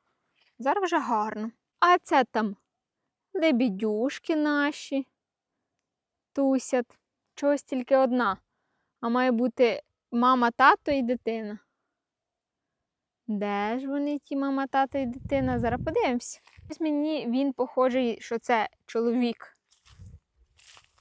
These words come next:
Де твоя дитина, чоловіче добрий?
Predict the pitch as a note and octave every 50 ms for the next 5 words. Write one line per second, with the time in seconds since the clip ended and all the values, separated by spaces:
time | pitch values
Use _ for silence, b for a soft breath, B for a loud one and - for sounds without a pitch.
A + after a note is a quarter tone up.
0 | _ _ B3 A3+ B3+ C#4 D#4 E4 - D#4+ D#4 D#4 D#4+ D#4 D#4+ D#4 D4+ B3+ B3 A#3
1 | C4 C#4 B3 - D#4 D#4+ D#4+ D#4 C#4 B3 A3+ A3 - - B3+ B3 C4 C4+ C4 D4
2 | D4 C#4+ - - B3+ G#3+ G3+ A3 G#3+ G#3+ G3+ G3+ - G#3+ - _